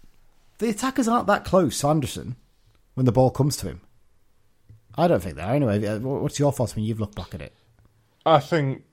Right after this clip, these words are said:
Speaker 2: regardless, he shouldn't have thrown it like that, but the throw had happened, and he should have just been able to get rid of it.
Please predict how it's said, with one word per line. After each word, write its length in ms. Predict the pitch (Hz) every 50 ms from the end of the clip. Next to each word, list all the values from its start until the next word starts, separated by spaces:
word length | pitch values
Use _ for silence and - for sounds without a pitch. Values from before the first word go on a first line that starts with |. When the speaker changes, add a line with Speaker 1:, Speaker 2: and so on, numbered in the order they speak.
| _ _ -
Speaker 2:
regardless, 920 | 139 123 123 120 - 127 120 117 117 113 107 110 107 101 - - - - _ -
he 80 | 127
shouldn't 460 | - - - - - 131 120 113 -
have 100 | - -
thrown 380 | - - - 120 113 110 107 107
it 120 | 107 -
like 240 | - 104 104 98 - -
that, 260 | 104 104 104 - - - 127 - _ _ _ _ -
but 580 | 151 135 117 110 107 - - - - - - - _ _ _ -
the 120 | 143 139
throw 360 | 135 - - 147 135 127 120
had 160 | 110 127 123 -
happened, 640 | 123 120 - - - 127 127 139 151 151 - - - _ _ -
and 580 | 117 117 117 117 113 113 113 113 110 107 - - - _ _ _ _ _ _ _ _ _ _ _ _ _ _ _ _ _ _ _ -
he 80 | 139 127
should 200 | - - 123 117
have 80 | 113
just 180 | 104 110 110 -
been 120 | 120 113
able 160 | 113 113 110 -
to 80 | -
get 120 | - - -
rid 100 | 104 107
of 80 | 110 -
it. 120 | -